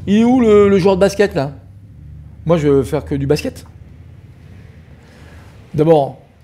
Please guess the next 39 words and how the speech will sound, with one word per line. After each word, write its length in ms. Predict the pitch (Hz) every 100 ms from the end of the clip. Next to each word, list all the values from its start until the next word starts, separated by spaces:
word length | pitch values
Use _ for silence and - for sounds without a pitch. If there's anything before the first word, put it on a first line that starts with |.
| _ _ _
vous 140 | 170 139
allez 140 | 139
transmettre 420 | - 240 226 190
du 80 | 143
basket. 420 | 135 120 127 - _ _ _ _ _ _ _ _
Si 160 | - -
vous 60 | 151
voulez 120 | 151
faire 160 | 190
du 100 | 165
basket, 320 | 143 139 151 123
vous, 300 | 156 349 - - - - _ - - -
vous 140 | 123
avez 100 | 135
un 100 | 147
club 220 | 147 185
de 60 | 151
basket 480 | 135 131 165 165 170
dans 100 | 131
lequel 220 | 123 151
vous 120 | 120
allez 120 | 131
vous 160 | 135 131
inscrire. 400 | 139 - 233 117 - - - - - - -
Mais 240 | 135 135 151 123 -
<laughs> 320 | - - 113 -
votre 160 | 208
boulot, 360 | 151 139 196 320
ça 120 | -
va 120 | 151
être 200 | 185 - _ _
de 60 | 131
transmettre 520 | 131 170 165 202 - - - - - - _ _ _
des 120 | 131
choses 260 | 127 185 202
à 60 | 147
travers 240 | 143 135
le 40 |
basket, 460 | 135 175 156 - -